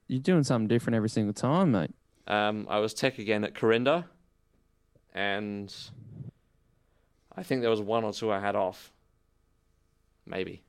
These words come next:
Speaker 1: Did you go to Mary's?
Speaker 2: Uh, we did this year.
Speaker 1: Yeah.
Speaker 2: Um, so far, we've been to Saint Mary's and Springfield Central.
Speaker 1: Mm-hmm.
Speaker 2: We'll be going to Red Bank and Corinda and Forest Lake fairly soon.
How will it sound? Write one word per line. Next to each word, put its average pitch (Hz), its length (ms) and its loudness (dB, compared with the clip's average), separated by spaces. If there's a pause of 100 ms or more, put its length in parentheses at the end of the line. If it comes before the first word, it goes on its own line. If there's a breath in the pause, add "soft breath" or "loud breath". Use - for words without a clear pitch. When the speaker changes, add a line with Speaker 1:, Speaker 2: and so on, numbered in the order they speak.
(1000)
Speaker 1:
Did 123 140 0
you 127 80 4
go 127 120 4
to 123 80 4
Mary's? 117 540 0 (460)
Speaker 2:
Uh, 110 200 2
we 117 120 -2
did 127 180 4
this 127 220 0
year. 151 220 0 (580)
Speaker 1:
Yeah. 107 200 2 (260)
Speaker 2:
Um, 101 240 -6
so 117 200 2
far, 110 220 0
we've 107 180 0
been 107 200 -2
to 104 120 -2
Saint - 180 -8
Mary's 104 540 0
and 101 420 -4
Springfield 110 480 -4
Central. 156 440 0 (600)
Speaker 1:
Mm-hmm. 160 240 6
Speaker 2:
We'll 113 100 2
be 104 80 -2
going 110 200 2
to 107 80 -4
Red 120 180 2
Bank - 460 -4 (500)
and 104 540 -2
Corinda 120 560 2
and 107 180 -4
Forest 107 340 -2
Lake - 380 -4 (240)
fairly 113 420 -2
soon. 160 440 -2